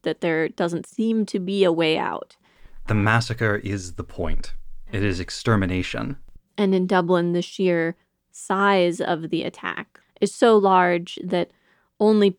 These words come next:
Speaker 1: people with sufficient advanced knowledge, which is to say only the elites, could have managed to get away in time.
Speaker 2: And I don't know if this was intended when they designed the Bespa mobile suits, but there is something about helicopters specifically, especially these kinds of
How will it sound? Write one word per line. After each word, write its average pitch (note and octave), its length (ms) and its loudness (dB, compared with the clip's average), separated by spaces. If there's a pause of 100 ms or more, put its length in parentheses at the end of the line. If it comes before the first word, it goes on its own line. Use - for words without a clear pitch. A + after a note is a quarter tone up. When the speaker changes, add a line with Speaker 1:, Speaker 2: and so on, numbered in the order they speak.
(160)
Speaker 1:
people F#3+ 260 0
with F3 140 2
sufficient F3+ 640 -4
advanced E3 480 -4
knowledge, F3 800 -2
which - 340 -12
is - 180 -20
to F#3+ 140 -8
say F3 320 -2
only E3+ 280 -2
the E3 120 0
elites, F3+ 520 -2
could - 140 -2
have F#3 160 0
managed E3 420 -4
to D#3+ 80 -8
get - 140 -6
away - 240 -6
in - 100 -8
time. - 540 -12 (960)
Speaker 2:
And B2+ 80 0
I D3 60 2
don't F3 180 0
know F#3+ 120 2
if F#3 100 -4
this F3 160 -6
was B2+ 120 -2
intended A#2 760 0
when A2 280 2
they G#2+ 380 0
designed G2 640 0
the F#2 160 -4
Bespa F#2+ 360 -2
mobile A2+ 300 0
suits, - 400 -4 (300)
but A#2+ 140 -2
there C#3 140 2
is F3 140 0
something F3+ 600 -4
about A2+ 500 2
helicopters F#2 960 -2
specifically, - 760 -4
especially D3 420 0
these A#2+ 180 0
kinds G#2+ 300 0
of F#2+ 120 -2